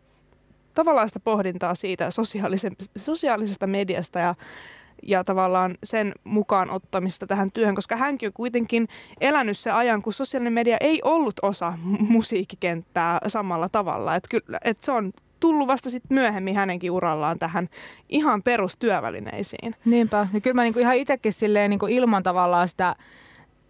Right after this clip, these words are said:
Speaker 2: tätä näkökulmaa, niin kyllä mäkin huomaan välillä kaipaavani niitä aikoja, kun vaikka mä muistan silloin, kun tuli Instagramit, että kaikki jengi oli vähän, että mikä tää on, että miten tää edes, niinku, mikä tän tarkoitus tavallaan on.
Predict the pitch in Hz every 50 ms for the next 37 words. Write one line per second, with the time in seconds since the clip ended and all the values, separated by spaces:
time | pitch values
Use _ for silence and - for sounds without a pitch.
0 | _ _ _ _ - - 233 233 240 233 214 208 202 190 - 190 180 - 190 185
1 | 185 185 185 185 185 190 196 190 190 - - 226 214 214 220 220 - 240 196 220
2 | 226 220 208 202 202 196 202 208 220 220 202 190 190 185 - 208 208 208 202 -
3 | - 185 180 175 180 180 180 175 180 175 - 180 - 185 185 180 175 - 175 175
4 | 175 - - - - - - - - 190 190 - - 196 180 - 214 220 233 262
5 | 302 285 - 233 208 202 208 196 196 190 180 180 - - 233 226 196 185 175 196
6 | 196 190 196 - - 185 - 175 175 165 175 170 - 180 180 - - 196 190 185
7 | - - 208 208 202 190 185 175 175 185 185 185 - 196 202 208 214 202 - 185
8 | 180 185 180 190 190 196 208 202 196 180 180 175 180 185 180 - 202 190 180 185
9 | 190 208 208 226 - 208 202 202 220 208 202 202 - - 156 - - 180 - -
10 | 123 120 123 135 127 135 170 - - 156 196 214